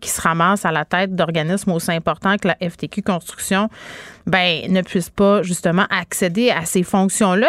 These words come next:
Puis, elle pousse plus loin le bouchon en disant que des élus même qui auraient été reconnus coupables d'inconduite à caractère sexuel, de harcèlement,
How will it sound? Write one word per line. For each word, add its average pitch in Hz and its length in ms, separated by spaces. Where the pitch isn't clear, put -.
Puis, 294 240
elle 185 100
pousse 330 240
plus 220 140
loin 233 120
le 294 60
bouchon 233 320
en 240 80
disant 196 400
que 185 300
des 214 360
élus 302 340
même 190 640
qui 185 140
auraient 175 140
été 180 140
reconnus 185 440
coupables 202 400
d'inconduite 180 560
à 180 60
caractère 185 560
sexuel, 196 600
de 180 160
harcèlement, 185 840